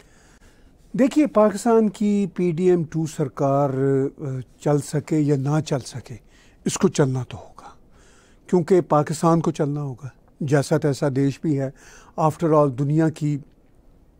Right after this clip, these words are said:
पांचवी बड़ी पॉपुलेशन का देश है और इकोनॉमिक हालात बहुत बुरे हैं।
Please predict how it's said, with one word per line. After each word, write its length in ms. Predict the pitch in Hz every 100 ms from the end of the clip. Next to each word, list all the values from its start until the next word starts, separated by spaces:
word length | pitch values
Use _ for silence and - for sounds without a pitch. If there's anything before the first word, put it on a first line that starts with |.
| - _
पांचवी 320 | 147 151 160 170
बड़ी 200 | 147 147
पॉपुलेशन 560 | 139 - 131 123 151
का 120 | 131
देश 320 | 123 123 120 -
है 80 | - _ _ - - - -
और 400 | 156 147 143 143
इकोनॉमिक 480 | - 156 151 151 156
हालात 260 | 139 135 127
बहुत 220 | 131 143
बुरे 260 | 123 135 139
हैं। 240 | 127 135